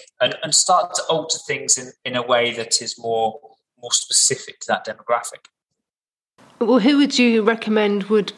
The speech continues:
Speaker 2: benefit from joining?
Speaker 1: So I think any,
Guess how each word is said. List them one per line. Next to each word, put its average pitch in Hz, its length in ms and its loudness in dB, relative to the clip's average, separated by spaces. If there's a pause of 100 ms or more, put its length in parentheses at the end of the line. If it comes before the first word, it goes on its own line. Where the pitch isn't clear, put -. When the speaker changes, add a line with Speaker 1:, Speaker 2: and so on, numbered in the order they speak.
(320)
Speaker 2:
benefit 220 520 -2
from 180 540 0
joining? 175 440 0
Speaker 1:
So - 720 -8
I 185 60 4
think - 260 -4 (140)
any, 220 440 -4